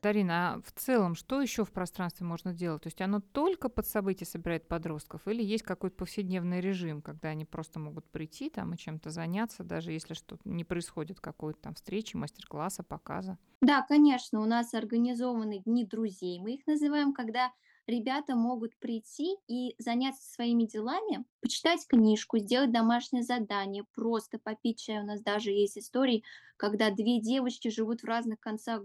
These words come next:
Speaker 2: города и негде им встретиться. В кафешке надо платить, в торговый центр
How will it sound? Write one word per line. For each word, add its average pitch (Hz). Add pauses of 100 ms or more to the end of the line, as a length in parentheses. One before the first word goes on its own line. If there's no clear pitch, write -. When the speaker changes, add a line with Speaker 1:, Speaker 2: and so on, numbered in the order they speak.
Speaker 2:
города 254
и -
негде 277
им 220
встретиться. 208 (460)
В -
кафешке 247
надо 247
платить, 208 (520)
в -
торговый 240
центр 294